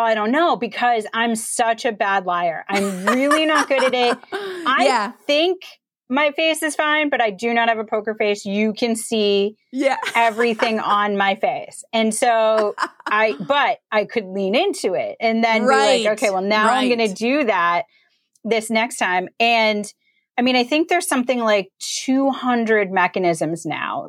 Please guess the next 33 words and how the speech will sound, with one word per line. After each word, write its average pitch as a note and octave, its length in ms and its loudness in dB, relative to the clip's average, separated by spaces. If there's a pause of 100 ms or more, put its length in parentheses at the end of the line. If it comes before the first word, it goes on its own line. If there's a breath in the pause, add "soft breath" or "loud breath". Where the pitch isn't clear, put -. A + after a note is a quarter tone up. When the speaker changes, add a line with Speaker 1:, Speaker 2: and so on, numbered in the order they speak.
(140)
Speaker 1:
that F3 400 4
ca-, - 240 -4
are F#3+ 160 2
used F#3+ 320 0
in F3+ 140 0
games - 460 -10
that F#3 100 0
are, F3+ 240 4
Speaker 2:
Yeah. G3 160 2
Speaker 1:
like, E3 160 2
listed F#3+ 520 0
out D#3 300 0 (320 soft breath)
Speaker 2:
I G#3 120 0
Speaker 1:
in C#4+ 40 -2
Speaker 2:
believe F#3+ 220 2
Speaker 1:
this F3 140 0
Speaker 2:
that. D3+ 240 -8 (360)
Speaker 1:
dictionary A#3 720 2
of G3 80 -2
mechanisms. F#3 720 -2
And G#3+ 460 2 (320 soft breath)
one C4+ 120 2
of D#4 40 2
my C#4+ 100 2
favorites C#4 380 0
is G3 80 -2
that F#3+ 260 0 (100)
theory A3+ 380 2
of F3+ 140 -2
mind, E3 540 -4
where G3 220 2
it's F#3+ 240 0
like, G3+ 400 2